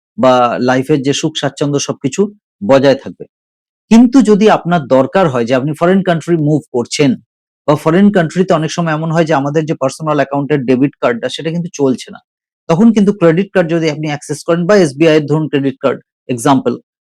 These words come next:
আপনি যদি অ্যাক্সেস করেন তখন কিন্তু এটিএম থেকে আপনি টাকা তুলতে সেক্ষেত্রে পারবেন। যদিও ডাইরেক্টলি ইন্ডিয়ান এটিএম এ, আহ, ক্রেডিট কার্ড থেকে টাকা তোলার ক্ষেত্রে প্রচুর অসুবিধা দেখা যায়, সেক্ষেত্রে কোনো না কোনো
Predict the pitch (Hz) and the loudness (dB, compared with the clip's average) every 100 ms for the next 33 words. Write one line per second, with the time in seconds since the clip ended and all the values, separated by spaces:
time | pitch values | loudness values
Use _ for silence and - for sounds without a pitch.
0 | _ - 143 165 156 143 - 170 - 233 | _ -6 -2 0 0 -2 -4 -8 0 0
1 | 185 170 170 160 143 151 151 147 160 151 | 2 0 -2 0 0 0 -4 -4 -6 -4
2 | 190 202 131 135 131 120 165 - 117 - | -4 -4 -6 -6 -10 -10 -10 -12 -14 -8
3 | 165 - 139 117 113 120 143 180 135 139 | -6 0 0 2 -4 -2 2 2 2 0
4 | 151 185 151 147 156 143 - 156 160 185 | 0 -2 -2 -4 -4 -4 -2 -4 -4 -10
5 | _ _ _ - 127 123 120 156 170 165 | _ _ _ -2 2 4 2 4 2 2
6 | 175 170 165 151 139 143 151 147 151 135 | -4 -2 -4 -4 -4 -4 -4 -4 -6 -10
7 | 151 156 147 151 131 - 147 143 135 160 | -6 -4 -2 -2 -2 -2 0 2 0 0
8 | 214 262 _ _ - 185 175 - 180 165 | -2 -2 _ _ -4 0 -2 0 -2 0
9 | 160 165 160 175 | -2 -2 -2 -4